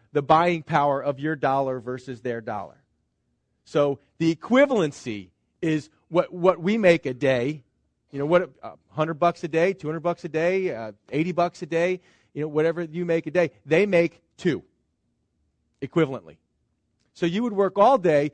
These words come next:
slugging away at the computer, doing what you do, and you would make two dollars. And, and the thing of it is, in our economy, we have people that, that lose a job, "But I won't, I'm not working for any less than I used to make." We, we develop this entitlement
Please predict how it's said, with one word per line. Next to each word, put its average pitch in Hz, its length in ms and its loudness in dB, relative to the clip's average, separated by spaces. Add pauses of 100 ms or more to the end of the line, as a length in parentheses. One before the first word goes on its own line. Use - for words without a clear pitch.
(160)
slugging 226 420 2
away 190 260 6
at 180 100 0
the 175 80 0
computer, 143 460 -6
doing 220 280 0
what 214 220 0
you 180 140 -4
do, 127 380 -4 (800)
and 156 140 2
you 175 100 0
would 160 100 0
make 151 280 -4
two 196 180 -10
dollars. 127 500 -4 (160)
And, 196 140 -2
and 208 160 -2
the 196 60 0
thing 285 220 -4
of 262 60 -4
it 269 60 0
is, 220 100 -4
in 240 80 -2
our 202 140 0
economy, 214 720 -6 (520)
we 233 120 0
have 254 160 4
people 247 320 2
that, 185 240 2
that 175 180 2
lose 226 300 2
a 233 80 -2
job, 208 560 6
"But 185 100 6
I 202 200 4
won't, 151 220 -2
I'm 190 160 2
not 156 200 2
working 185 260 0
for 165 160 -4
any 240 120 0
less 202 320 4
than 151 120 -2
I 147 60 0
used 156 240 -6
to 156 60 -10
make." 127 220 -6 (400)
We, 208 160 0
we 202 200 -2
develop 214 400 2
this 240 180 -2
entitlement 226 880 0